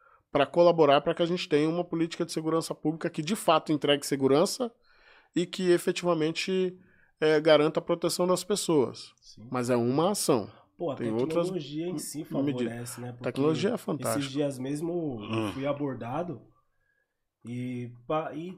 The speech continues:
Speaker 2: tal, tava indo com o meu
Speaker 3: Você me
Speaker 2: carro,
Speaker 3: contou,
Speaker 2: é,
Speaker 3: cara.
Speaker 2: a
Speaker 3: Você me
Speaker 2: viatura,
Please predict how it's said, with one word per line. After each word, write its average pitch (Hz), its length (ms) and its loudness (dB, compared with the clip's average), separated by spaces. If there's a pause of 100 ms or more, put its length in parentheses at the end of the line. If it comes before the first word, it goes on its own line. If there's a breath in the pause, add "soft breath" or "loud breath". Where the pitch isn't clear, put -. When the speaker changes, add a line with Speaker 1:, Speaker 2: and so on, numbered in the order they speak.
Speaker 2:
tal, 151 300 2
tava 147 300 0
indo 151 160 0
com 151 100 -6
o 147 40 2
meu 160 100 4
Speaker 3:
Você 151 60 -2
me 170 80 -4
Speaker 2:
carro, 160 380 6
Speaker 3:
contou, 156 300 0
Speaker 2:
é, 165 260 2
Speaker 3:
cara. - 100 -8 (180)
Speaker 2:
a 151 60 -4
Speaker 3:
Você 156 60 0
me 147 40 -6
Speaker 2:
viatura, 170 540 6